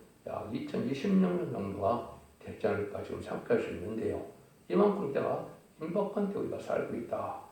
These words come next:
이렇게 보시면 됩니다. 여러분들은 길을 잘 분별해서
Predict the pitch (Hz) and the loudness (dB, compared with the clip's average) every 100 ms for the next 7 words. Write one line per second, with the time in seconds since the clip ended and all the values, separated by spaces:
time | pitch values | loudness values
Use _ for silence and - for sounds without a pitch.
0 | - - 113 - - - - - 98 - | -18 -10 -8 -6 -4 -4 -4 -6 -4 -2
1 | 110 104 - - - - - - - - | 0 0 0 -2 -10 -18 -20 -20 -14 -2
2 | 117 110 101 98 - - 104 104 - - | 2 2 2 -4 -6 -8 -4 -4 -4 0
3 | - 92 92 90 101 - - | 2 2 0 4 6 8 6